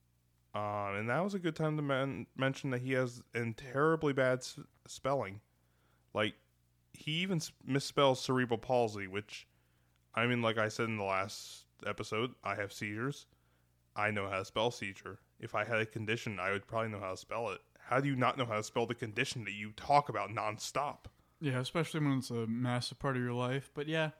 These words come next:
Speaker 2: um, also, he kinda just brushed over the fact that he tried to, uh, buy her from her mom.
Speaker 1: Yeah, he said, like, "Get your mom drunk and then convince her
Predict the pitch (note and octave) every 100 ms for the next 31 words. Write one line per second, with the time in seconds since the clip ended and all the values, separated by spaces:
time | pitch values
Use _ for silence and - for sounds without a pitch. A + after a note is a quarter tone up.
0 | _ _ _ _ _ - C#3 C#3 C3 E3+
1 | D#3+ D#3 C#3 A#2+ - - - - _ _
2 | _ _ _ _ _ _ C#3 B2+ G#3 E3
3 | B2+ - C#3 - C#3+ C3 B2 - B2+ A#2
4 | A#2+ A#2 - C3 B2+ A#2 - A#2+ A#2 A2+
5 | A2 A#2 A#2 A#2+ B2 B2 B2+ A#2 B2+ A#2+
6 | A2+ A#2 A#2+ A#2 A2+ A#2+ D#3+ D3+ A#2 A2+
7 | B2 A2 G2+ G2+ - - - - - -
8 | B2 B2+ A2+ G2+ G2+ - G2+ G2+ F#2 F#2+
9 | - _ _ _ - G2+ G2+ G2+ G2+ G2
10 | G#2+ G2 G#2 G#2 - G2 F#2+ F2+